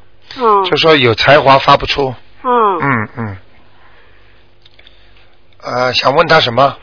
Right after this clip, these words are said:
Speaker 1: 我想问一下，他身上有没有灵性？他婚姻怎么样？
Speaker 2: 婚姻不好。
Speaker 1: 不好啊？
Speaker 2: 嗯。
Speaker 1: 哦，那他现在已经结婚了，结婚了，他，他这两口子关系怎么样？
Speaker 2: 嗯。
Speaker 1: 他那，他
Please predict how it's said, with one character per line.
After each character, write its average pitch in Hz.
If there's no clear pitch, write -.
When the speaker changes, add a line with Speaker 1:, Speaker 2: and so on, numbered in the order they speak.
Speaker 1:
我 277
想 233
问 285
一 254
下， 285
他 277
身 285
上 294
有 202
没 226
有 233
灵 165
性？ 202
他 226
婚 269
姻 240
怎 151
么 127
样？ 151
Speaker 2:
婚 143
姻 139
不 135
好。 98
Speaker 1:
不 285
好 143
啊？ 147
Speaker 2:
嗯。 127
Speaker 1:
哦， 165
那 269
他 285
现 302
在 311
已 180
经 214
结 226
婚 175
了， 160
结 269
婚 277
了， 285
他， 262
他 262
这 285
两 254
口 170
子 165
关 240
系 220
怎 -
么 160
样？ 180
Speaker 2:
嗯。 -
Speaker 1:
他 196
那， 226
他 -